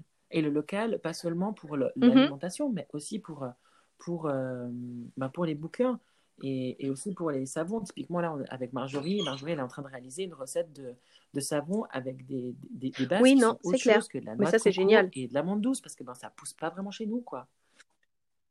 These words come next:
Speaker 1: Et, et, mais voilà, et puis finalement, je pense qu'on aura à moyen terme, et c'est ce que tu as dit avant, je crois, à deux reprises, tu as parlé de simplicité,
Speaker 2: Ouais,
Speaker 1: où
Speaker 2: ouais.
Speaker 1: tu as dit très simple.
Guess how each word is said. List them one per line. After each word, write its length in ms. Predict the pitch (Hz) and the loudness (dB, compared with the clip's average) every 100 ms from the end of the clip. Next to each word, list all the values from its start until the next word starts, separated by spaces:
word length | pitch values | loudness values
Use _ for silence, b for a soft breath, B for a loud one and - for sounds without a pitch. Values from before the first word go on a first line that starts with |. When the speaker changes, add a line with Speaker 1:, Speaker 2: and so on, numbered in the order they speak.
| _ _ _ _ - | _ _ _ _ -2
Speaker 1:
Et, 360 | 175 151 - - | -2 -2 -8 -8
et, 80 | 165 _ _ _ _ _ 170 | -8 _ _ _ _ _ -2
mais 260 | 160 - - | -2 -2 -6
voilà, 340 | 151 151 147 - | -2 0 0 -2
et 80 | 147 | -12
puis 140 | 165 | -8
finalement, 380 | 170 175 175 247 | -2 0 0 -2
je 120 | - | -4
pense 220 | 180 190 | -6 -6
qu'on 160 | - 156 | -6 -4
aura 360 | 135 139 160 - | -4 -4 -6 -6
à 60 | 143 | -8
moyen 260 | 139 123 | -6 -6
terme, 320 | 131 190 202 - b b | -2 -2 -2 -6 b b
et 40 | |
c'est 120 | 135 | -8
ce 80 | 135 | -4
que 60 | 208 | -4
tu 220 | - 196 | 0 0
as 80 | 165 | 0
dit 140 | 160 | 0
avant, 280 | 151 147 196 | -2 -2 -6
je 80 | 185 | -4
crois, 120 | 135 | -8
à 60 | 120 | -4
deux 140 | 156 | -2
reprises, 400 | 190 165 - 208 | -2 -4 -6 -8
tu 120 | - | -6
as 100 | 123 | -10
parlé 240 | - 127 156 | -8 -8 -8
de 40 | |
simplicité, 580 | - 170 - 233 233 220 | -4 -6 -2 4 6 4
Speaker 2:
Ouais, 0 | |
Speaker 1:
où 80 | 202 | 0
Speaker 2:
ouais. 80 | 240 | 0
Speaker 1:
tu 40 | |
as 60 | 123 | -2
dit 120 | 156 | -10
très 260 | - - 185 | -10 -6 -4
simple. 480 | - 202 240 - | -4 -4 -6 -8